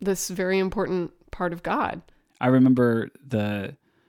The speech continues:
Speaker 2: first time when I was kind of searching for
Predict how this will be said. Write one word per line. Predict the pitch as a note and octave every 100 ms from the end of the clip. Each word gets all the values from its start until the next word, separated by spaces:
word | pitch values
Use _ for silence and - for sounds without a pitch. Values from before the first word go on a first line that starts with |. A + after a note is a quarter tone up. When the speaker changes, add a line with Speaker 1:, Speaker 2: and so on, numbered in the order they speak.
| _ _ _ _ -
Speaker 2:
first | - C3 B2+ -
time | C3 C3+ B2 A2
when | A2+
I |
was | A2 G#2+ -
kind | A#2+ A2
of | G2+ -
searching | - A#2 A2 A#2+ G#2+
for | - A2 G#2+ G#2+ G#2+